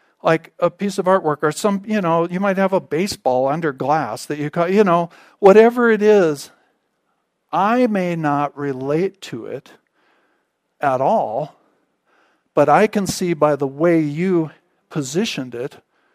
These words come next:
that it's of great value to you, and so I can appreciate that. Just that. I can appreciate its value because you value it.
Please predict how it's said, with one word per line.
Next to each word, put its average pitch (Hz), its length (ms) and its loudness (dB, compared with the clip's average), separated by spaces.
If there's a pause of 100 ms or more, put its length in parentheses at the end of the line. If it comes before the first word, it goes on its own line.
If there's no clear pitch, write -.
(400)
that 160 120 -2
it's 165 140 -4
of 175 160 -4
great 185 220 -2
value 175 340 -2
to 196 160 -10
you, 226 80 0
and 214 100 -2
so 190 240 2
I 202 100 4
can 202 180 -4
appreciate 185 580 -8
that. - 260 -12 (300)
Just - 280 -4
that. 214 280 -2 (140)
I 175 100 2
can 180 160 -4
appreciate 156 880 -8 (480)
its 240 300 0
value 143 680 -2 (180)
because 156 360 -6
you 175 200 -6
value 156 480 -6
it. - 240 -16